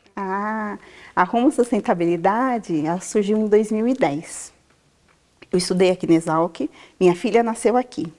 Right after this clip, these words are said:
Então, em noventa e seis, quando a minha filha nasceu, eu falei, "Putz, ninguém vai me empregar."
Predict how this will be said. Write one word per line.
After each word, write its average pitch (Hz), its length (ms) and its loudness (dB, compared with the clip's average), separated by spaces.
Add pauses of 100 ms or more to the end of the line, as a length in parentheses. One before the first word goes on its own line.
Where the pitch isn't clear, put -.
(560)
Então, 214 460 2
em 220 40 -2
noventa 226 360 2
e 247 40 2
seis, 190 280 0
quando 175 160 2
a - 20 2
minha 180 200 2
filha 175 240 -2
nasceu, 180 560 0 (120)
eu - 60 -18
falei, 190 220 0
"Putz, 240 240 -4
ninguém 202 340 6
vai 339 140 8
me 294 80 8
empregar." 277 440 0